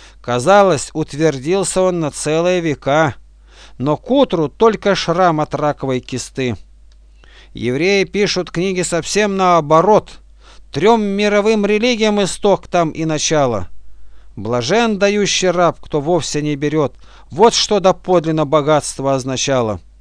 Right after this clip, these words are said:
Отдать — не просто бросить, но алчущим отдать, голодный блеск насытить собой не дорожа. Как много неподавших к утру начнут рыдать, у жизни нить обрезана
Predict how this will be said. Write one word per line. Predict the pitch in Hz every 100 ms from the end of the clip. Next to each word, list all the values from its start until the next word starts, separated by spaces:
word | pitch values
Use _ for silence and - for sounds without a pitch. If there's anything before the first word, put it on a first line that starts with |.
| - - - -
Отдать — | 127 117 113 202 185 -
не | 131 131
просто | 160 233 - - 196
бросить, | 165 190 151 123 95 - - -
но | 113 117 165
алчущим | 202 165 170 - 165 156
отдать, | 143 127 139 - - - - -
голодный | 107 175 214 185 190
блеск | 165 202 220 - 196
насытить | 208 208 196 196 -
собой | - 190 170 190
не | 180 170
дорожа. | 170 165 151 165 147 - - - - - - - -
Как | - 110 -
много | 139 226 233 220
неподавших | 214 175 196 165 175 160 - 127 -
к | -
утру | 156 165 175
начнут | 156 143 - 160 139
рыдать, | 139 147 135 139 - - - -
у | 123
жизни | 127 202 214 160
нить | 196 226 214
обрезана | 185 156 170 170 151 147